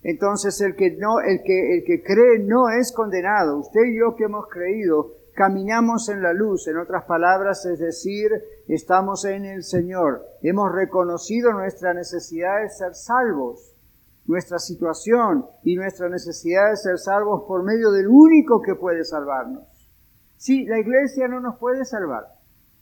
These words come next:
A mí me encantaría salvar a todo el mundo, pero yo no puedo, no estoy en condiciones, yo no, yo soy pecador,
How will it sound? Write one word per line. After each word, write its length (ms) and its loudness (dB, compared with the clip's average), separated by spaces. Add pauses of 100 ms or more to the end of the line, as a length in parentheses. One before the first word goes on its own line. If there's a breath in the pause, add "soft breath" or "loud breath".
(600)
A 80 -6
mí 100 2
me 120 4
encantaría 540 0
salvar 360 -2
a 60 -8
todo 140 -4
el 60 -8
mundo, 360 0
pero 140 -4
yo 160 0
no 140 -8
puedo, 280 0
no 80 -8
estoy 200 -6
en 80 -8
condiciones, 720 -8
yo 160 -6
no, 180 -14
yo 140 -8
soy 180 -8
pecador, 580 -8